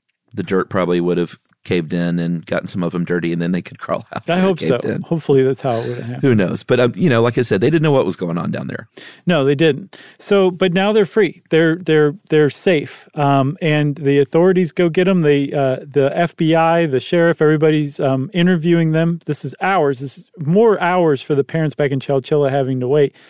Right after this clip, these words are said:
Speaker 2: Uh,
Speaker 1: Mm.
Speaker 2: and then there was a, um, a Greyhound bus that went and got them and brought them back.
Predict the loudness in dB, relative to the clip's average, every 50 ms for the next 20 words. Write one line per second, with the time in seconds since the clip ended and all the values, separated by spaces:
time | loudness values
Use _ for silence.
0 | -20 -20 -20 -20 -20 -20 -12 -4 0 0 0 0 0 -2 0 0 2 2 2 2
1 | 4 4 4 2 2 2 2 2 4 4 4 2 2 2 2 0 -2 -6 -10 _
2 | _ _ -20 -20 -8 -4 -2 -2 2 2 2 2 2 2 0 0 2 2 0 0
3 | 0 -2 -10 -20 -20 _ _ _ -20 -20 -20 _ _ -4 -2 -2 -2 -2 -4 -12
4 | -10 -4 -2 -2 0 0 0 -2 0 0 0 0 0 0 -2 -2 -2 -2 -2 -2
5 | 0 2 2 2 0 0 -2 -4 -2 0 0 0 0 0 -2 -8 -16 -20 -20